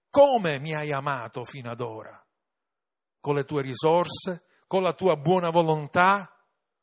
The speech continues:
con i tuoi buoni propositi, con i tuoi fioretti, con le tue proposizioni di bene?" Come a dire: "Io so che ci hai provato, ma non è sufficiente."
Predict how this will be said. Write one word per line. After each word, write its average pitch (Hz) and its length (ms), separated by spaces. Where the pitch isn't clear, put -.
con 190 180
i 190 80
tuoi 190 180
buoni 190 360
propositi, 180 840
con 208 160
i 202 80
tuoi 208 180
fioretti, 190 800
con 196 180
le 208 120
tue 208 640
proposizioni 208 1000
di 208 120
bene?" 226 680
Come 233 220
a 226 40
dire: 240 280
"Io 254 560
so 285 380
che 254 160
ci - 160
hai 240 160
provato, 214 880
ma 269 120
non 262 220
è 277 80
sufficiente." 240 1160